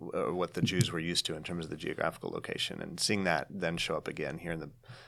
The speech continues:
in the book of Revelation, this theme of God coming in glory to his people,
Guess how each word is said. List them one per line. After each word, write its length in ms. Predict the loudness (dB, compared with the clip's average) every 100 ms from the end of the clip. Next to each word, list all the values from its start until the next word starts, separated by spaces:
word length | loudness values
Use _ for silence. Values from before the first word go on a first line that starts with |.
| -14
in 60 | -4
the 60 | 0
book 180 | 2
of 40 | 2
Revelation, 400 | 2 2 0 0
this 140 | -2
theme 260 | 0 -2 -2
of 140 | 0
God 280 | 4 4 4
coming 640 | -2 0 2 4 2 -2 -2
in 240 | 0 0
glory 640 | 0 4 6 8 6 4 -2 -16 -10 0
to 200 | 4 4
his 220 | 4 0
people, 640 | -2 -4 2 4 4 2